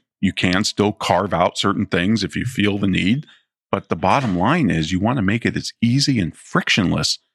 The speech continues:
for the customer, because you know what? That's what they're comparing everything now to these days.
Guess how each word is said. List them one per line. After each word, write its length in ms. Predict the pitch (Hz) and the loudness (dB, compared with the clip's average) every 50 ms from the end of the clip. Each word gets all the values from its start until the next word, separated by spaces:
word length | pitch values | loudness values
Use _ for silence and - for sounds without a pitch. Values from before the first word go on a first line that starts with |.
| _ _ _ _ _ _ - | _ _ _ _ _ _ -6
for 60 | - | -4
the 100 | 87 90 | -4 -4
customer, 480 | - - 147 175 - - - 98 80 80 | -4 -2 -2 -2 -2 -2 -2 -2 -2 -2
because 360 | - 90 - - 90 82 78 | -2 -4 -2 -2 -2 -2 0
you 80 | 78 95 | 0 0
know 120 | 98 101 | 0 0
what? 320 | 92 101 110 156 - - - _ _ _ _ _ _ _ _ _ _ _ - | 2 2 2 2 0 -2 -6 _ _ _ _ _ _ _ _ _ _ _ -4
That's 220 | 139 165 202 - | -2 -2 -2 -4
what 120 | 196 175 - | -4 -2 -2
they're 100 | 175 156 | -2 -2
comparing 560 | - 165 143 - - 180 185 180 160 147 143 | 0 -2 -4 -2 0 0 2 2 2 2 0
everything 340 | 165 190 170 - - 117 101 | 0 0 -2 -2 0 0 0
now 300 | 92 80 80 80 80 - - | 0 0 -2 -4 -6 -8 -6
to 260 | - - 82 76 73 71 | -4 -4 -2 -2 -4 -4
these 260 | 80 82 80 71 - | -4 -4 -2 -2 -4
days. 400 | - - - - - - - | -4 -4 -4 -4 -6 -8 -8